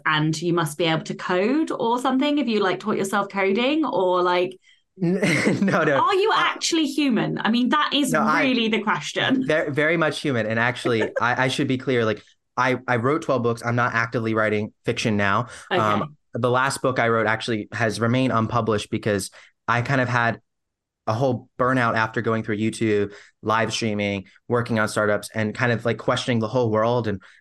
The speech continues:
Speaker 2: where it was going and this whole creator economy. I was like, it,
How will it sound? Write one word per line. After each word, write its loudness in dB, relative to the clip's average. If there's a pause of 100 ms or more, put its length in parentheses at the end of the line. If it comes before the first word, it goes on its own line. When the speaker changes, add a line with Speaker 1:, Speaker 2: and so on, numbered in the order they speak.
Speaker 2:
where 2
it 2
was 0
going 2
and 0
this -2
whole 0
creator 0
economy. 0
I 0
was -4
like, -4 (520)
it, -4